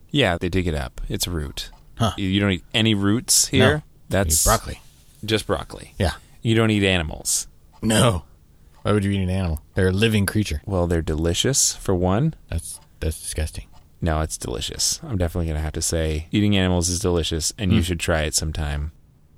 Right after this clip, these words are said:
Speaker 2: No, I'm not gonna do that. Stick with broccoli.
Speaker 1: You don't have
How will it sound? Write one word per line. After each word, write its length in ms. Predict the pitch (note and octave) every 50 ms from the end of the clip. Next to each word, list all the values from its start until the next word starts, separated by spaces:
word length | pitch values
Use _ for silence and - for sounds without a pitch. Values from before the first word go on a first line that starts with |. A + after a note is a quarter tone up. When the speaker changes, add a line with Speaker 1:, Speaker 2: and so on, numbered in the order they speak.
| - _ _
Speaker 2:
No, 140 | - F2+ F2
I'm 100 | F2 E2+
not 100 | E2 E2 D#2+
gonna 100 | D#2+ D#2+
do 120 | D#2 D2+
that. 140 | D2+ C#2+ - - - - - - - - - - -
Stick 240 | - - - A#2+ A2
with 160 | A#2+ A2+ G2+
broccoli. 420 | A#2+ A#2 G#2+ F#2+ - F#2 E2+ D#2 - - - - - - - - - -
Speaker 1:
You 260 | - G#2 G#2 G#2+ A2
don't 220 | G#2+ A2 A2 A2+ A2
have 440 | G#2 G#2 G#2+ G#2 G2 G2 - -